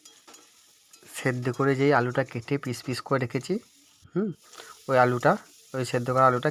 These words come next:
কেটে পিস পিস করে রেখেছি, ওইটা আমি এবার এই কড়াইয়ে দিয়ে দেবো। এই দেখো, এবার এটা ভালো করে একটু,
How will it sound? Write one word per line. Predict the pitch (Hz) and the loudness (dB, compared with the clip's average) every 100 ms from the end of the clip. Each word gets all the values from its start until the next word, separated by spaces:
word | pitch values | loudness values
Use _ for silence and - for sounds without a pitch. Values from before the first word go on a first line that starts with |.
| 151 | -4
কেটে | 123 127 | -4 -4
পিস | 123 120 | -6 -6
পিস | 127 - | -8 -6
করে | 135 | -4
রেখেছি, | 135 151 - | -4 -6 -6
ওইটা | 131 131 127 | -4 -2 0
আমি | 196 - - | -2 -4 -10
এবার | 127 139 240 - | -4 -4 -4 -8
এই | 131 127 | -4 4
কড়াইয়ে | 123 123 120 | 4 4 0
দিয়ে | 117 | -2
দেবো। | 123 156 - _ _ _ _ _ _ _ _ _ _ _ - - - _ _ _ | -2 -4 -6 _ _ _ _ _ _ _ _ _ _ _ -20 -20 -20 _ _ _
এই | 135 123 | -6 -4
দেখো, | 127 202 _ - _ - _ - _ _ _ _ - - _ - - - - _ 135 | -4 -6 _ -20 _ -20 _ -20 _ _ _ _ -20 -20 _ -20 -20 -20 -20 _ -4
এবার | 127 131 | 0 0
এটা | 185 226 - - 120 | -2 -6 -12 -12 0
ভালো | 123 123 | 2 2
করে | 120 123 | 0 -4
একটু, | - | -4